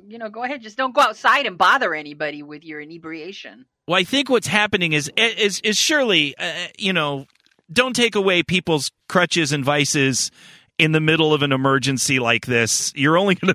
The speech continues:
Speaker 2: <laughs> make things worse and start a goddamn riot. Like, when they're closing liquor stores and stuff like that, I've been sober for eight years, but I definitely understand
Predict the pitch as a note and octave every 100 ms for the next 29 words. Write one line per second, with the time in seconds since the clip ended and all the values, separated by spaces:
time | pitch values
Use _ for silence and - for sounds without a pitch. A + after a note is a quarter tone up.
0 | - - B3+ - - G3+ D#3+ C#3 C3+ D3+
1 | D3+ - - - - - - E3+ D#3+ -
2 | F3 D#3+ D3 C#3 C3+ B2+ C#3 B2 B2+ C3
3 | B2+ C3+ C#3 - - - D#3 G3 G3+ -
4 | G3 F3+ E3+ F3+ E3 D#3+ E3 E3+ D3 -
5 | E3 D3+ D3+ D#3 C#3+ - D#3 - D3+ E3
6 | D3 D3 - - - - B3+ G#3 - F3+
7 | E3 - E3 E3+ D#3 D3 C#3+ C3 C3+ D3+
8 | E3 G3+ G3 F3+ E3 D#3+ D3+ C#3 - -
9 | C3+ B2+ A#2